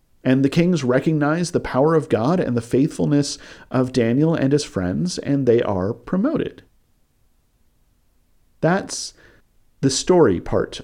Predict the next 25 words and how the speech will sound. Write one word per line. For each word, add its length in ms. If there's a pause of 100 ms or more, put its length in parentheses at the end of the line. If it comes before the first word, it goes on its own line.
of 280
the 80
book, 380 (1300)
the 120
first 460 (320)
six 520 (140)
chapters. 640 (1040)
The 120
second 640
part 200
of 100
the 80
book, 260
chapters 480
seven 360
through 180
twelve, 500
are 260
descriptions 1040
of 220
visions 720 (300)
that 260
Daniel 400
had 400
regarding 720